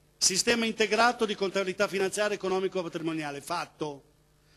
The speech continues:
Il mef ha già predisposto un piano dei conti dove voi in automatico schiacciate un bottone, fate la rilevazione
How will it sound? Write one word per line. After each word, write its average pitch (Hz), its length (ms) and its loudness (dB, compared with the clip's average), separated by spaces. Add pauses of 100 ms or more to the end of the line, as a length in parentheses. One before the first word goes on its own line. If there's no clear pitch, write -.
Il 160 160 -2
mef 196 280 2
ha 175 60 -2
già 180 140 -2
predisposto 175 600 -4
un 151 60 -6
piano 175 200 -2
dei 196 160 -2
conti 202 420 0
dove 156 380 -4 (260)
voi 170 480 0
in 185 80 0
automatico 185 1000 0 (220)
schiacciate 196 680 4
un 185 100 2
bottone, 185 680 4
fate 196 360 2
la 165 120 2
rilevazione 170 880 0